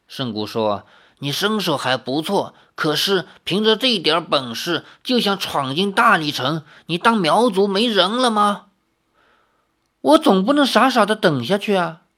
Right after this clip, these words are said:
李逍遥说的也有道理，圣姑只好冷笑一声，说：“除非你说服我，你能进入大理，还可以全身而退，否则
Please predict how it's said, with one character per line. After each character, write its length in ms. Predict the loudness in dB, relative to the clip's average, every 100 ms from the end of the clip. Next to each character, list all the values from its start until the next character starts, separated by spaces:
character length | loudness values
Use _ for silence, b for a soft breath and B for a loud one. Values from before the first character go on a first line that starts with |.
| _ _ _ _ _ _
李 160 | -2 0
逍 220 | 2 2
遥 120 | 2
说 220 | 2 0 0
的 100 | 0
也 180 | 2
有 120 | 2 2
道 300 | 0 0 -2
理， 260 | -8 -18 _ _ -8
圣 300 | -2 0 0
姑 180 | -2
只 320 | -2 -2 0 2
好 200 | 2 2
冷 280 | 0 -4
笑 280 | -6 0 0
一 120 | 0
声， 280 | -6 -8 -10 -14 b
说 540 | -6 -4 -2 -4 -8 _ _ _ -14
：“除 260 | -8 -6
非 400 | -2 2 2 0 -6 B
你 160 | -6
说 300 | -2 0 0
服 200 | 0 0 2
我， 220 | 2 0
你 180 | 0 0
能 200 | 0 -2
进 200 | 0 0
入 200 | 0 0
大 240 | 0 -2
理， 220 | -4 -12 B
还 220 | B -4 -4
可 220 | -2 -2
以 120 | -2
全 400 | -2 -4 -4 -4
身 200 | -2 -4
而 280 | -2 -2 -2
退， 460 | 0 2 2 -2 _ b b
否 360 | -4 -2 -2 -4
则 340 | -2 0 0